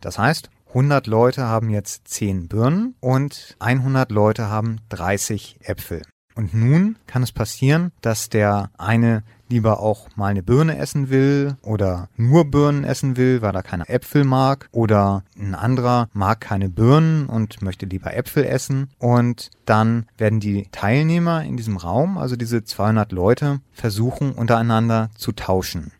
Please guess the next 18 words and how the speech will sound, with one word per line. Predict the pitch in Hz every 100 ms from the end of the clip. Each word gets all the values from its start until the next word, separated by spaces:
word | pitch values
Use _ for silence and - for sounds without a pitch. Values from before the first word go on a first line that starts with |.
| _
Und | 110 117 120 - -
dann | 92 95 123 151
wird | - 117
sich | - 123 -
ein | 113 113 117 113
Tauschverhältnis | - 139 185 - 120 82 104 98 95 90 - - -
ergeben | - 98 101 104 135 143
zwischen | - - 127 139 127 -
Äpfel | 107 - - 131 131 135 -
und | 123 -
Birnen. | 123 117 104 87 -
Und | -
ich | 110 -
würde | 123 120 -
jede | 104 104 127 165 131
Wette | 123 - 110
eingehen, | 87 92 92 92 104 139 160
dass | - 110 110 -